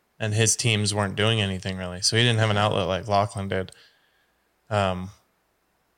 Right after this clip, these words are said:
where we were fortunate that the Velas were still running stuff,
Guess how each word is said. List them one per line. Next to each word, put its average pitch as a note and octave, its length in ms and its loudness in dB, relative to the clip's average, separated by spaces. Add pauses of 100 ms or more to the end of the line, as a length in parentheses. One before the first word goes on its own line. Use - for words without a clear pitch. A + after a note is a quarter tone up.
(180)
where G#2 260 -2
we G#2 180 0
were G2+ 100 2
fortunate G2+ 500 -2
that - 160 -16
the G2+ 80 -10
Velas F#2+ 400 0
were F#2 160 -4
still F#2+ 480 -2 (720)
running G2+ 340 -4
stuff, - 520 -2